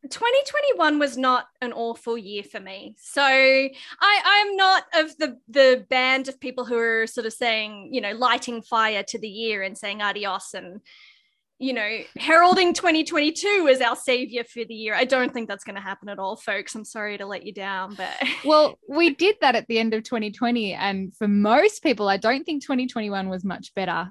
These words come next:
Speaker 2: particularly if
Speaker 1: No.
Speaker 2: you're measuring the year in lockdowns, which I think
Speaker 1: <laughs>
Speaker 2: is the way a lot of Melburnians measure the years these days.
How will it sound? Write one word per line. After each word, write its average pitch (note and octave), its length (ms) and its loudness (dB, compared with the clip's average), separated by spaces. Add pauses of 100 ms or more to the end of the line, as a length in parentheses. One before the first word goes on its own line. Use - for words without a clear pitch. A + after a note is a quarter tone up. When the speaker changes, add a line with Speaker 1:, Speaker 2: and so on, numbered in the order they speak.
(120)
Speaker 2:
particularly C#4+ 400 -2
if C#4+ 80 -2
Speaker 1:
No. C4+ 60 -2
Speaker 2:
you're A3+ 60 2
measuring A3 360 2
the G3 80 -4
year F#3+ 240 -2
in F#3 80 -6
lockdowns, F3+ 580 -6
which F3+ 140 -14
I F#3+ 80 -10
think D4 280 0
Speaker 1:
<laughs> - 0 -
Speaker 2:
is F3+ 140 -6 (420)
the A3 100 4
way G#3+ 120 6
a G3+ 80 2
lot F#3+ 160 2
of G3 100 2
Melburnians F#3+ 680 -2
measure A3+ 280 2
the F#3 100 -6
years F#3+ 380 -6
these G3 220 -4
days. A#3+ 500 -2